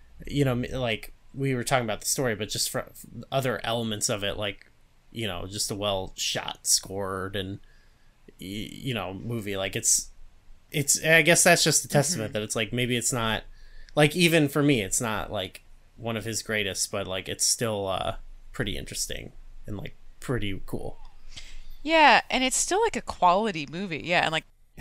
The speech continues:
Speaker 2: you know,
Speaker 1: <laughs>
Speaker 2: it's funny 'cause as you're saying this, I'm like, you know, if this was by, if this was directed by someone unknown or, you know,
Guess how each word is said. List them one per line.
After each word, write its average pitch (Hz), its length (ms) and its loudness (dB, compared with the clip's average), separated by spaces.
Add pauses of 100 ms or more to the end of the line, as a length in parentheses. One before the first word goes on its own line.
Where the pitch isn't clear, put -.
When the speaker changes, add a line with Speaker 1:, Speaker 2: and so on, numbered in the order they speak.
(160)
Speaker 2:
you 196 60 8
know, 294 120 8
Speaker 1:
<laughs> - 40 2
Speaker 2:
it's - 120 -2
funny 294 260 4
'cause - 180 -6
as 214 160 6
you're 226 60 -2
saying 214 280 2
this, 175 180 -2
I'm 190 80 -4
like, 196 200 -4
you 214 60 -4
know, 202 280 2
if 180 140 -6
this 208 200 -4
was 226 180 -4
by, 160 520 2 (140)
if 190 100 -4
this 247 180 0
was 214 120 -4
directed 170 380 -2
by 151 380 -2 (200)
someone 170 440 -2
unknown 170 720 -4
or, 151 580 -2 (560)
you 185 120 -4
know, 139 520 -4